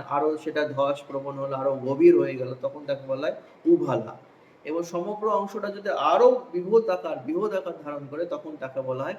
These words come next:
কলচি। ঠিক আছে, তাহলে প্রথমে সৃষ্টি হলো শৃঙ্খল, তারপরে সৃষ্টি হলো সোয়ানো হোল,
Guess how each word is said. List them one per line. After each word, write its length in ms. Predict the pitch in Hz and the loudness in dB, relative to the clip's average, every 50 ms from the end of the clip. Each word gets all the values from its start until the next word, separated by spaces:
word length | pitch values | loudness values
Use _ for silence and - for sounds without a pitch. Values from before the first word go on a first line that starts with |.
| - | -6
কলচি। 400 | 170 165 156 139 123 - - - - - _ _ _ _ _ _ _ _ - | -2 -2 -2 -2 -2 -6 -14 -20 -20 -20 _ _ _ _ _ _ _ _ -6
ঠিক 140 | 160 170 185 | -4 -2 0
আছে, 200 | 202 202 - 320 | -2 -2 -2 -4
তাহলে 460 | 349 - - - - - 131 143 156 | -6 -6 -8 -18 -18 -8 -2 -2 -2
প্রথমে 420 | 151 165 175 175 214 196 202 208 | 2 2 2 2 2 -4 -4 -4
সৃষ্টি 360 | 208 - 196 208 - - - 202 | -6 -6 -8 -10 -8 -4 -4 -4
হলো 160 | 202 202 202 | -2 -2 -4
শৃঙ্খল, 640 | - - 170 165 165 175 175 - 196 208 220 - 370 - - - - - - - - - - _ - | -4 -6 -6 -4 -4 -6 -6 -4 -2 -2 -2 -2 -4 -6 -10 -20 -20 -20 -20 -20 -20 -20 -20 _ -2
তারপরে 440 | 151 147 151 151 156 175 190 190 196 | 2 4 4 4 4 4 2 2 2
সৃষ্টি 360 | 190 - 185 185 - - 185 | 0 -4 -8 -8 -8 -8 -6
হলো 120 | 185 185 | -4 -4
সোয়ানো 460 | 190 - - 165 151 151 156 160 170 185 | -4 -4 -2 -2 0 0 0 2 0 0
হোল, 320 | 185 190 202 214 262 370 | 0 0 0 0 0 -2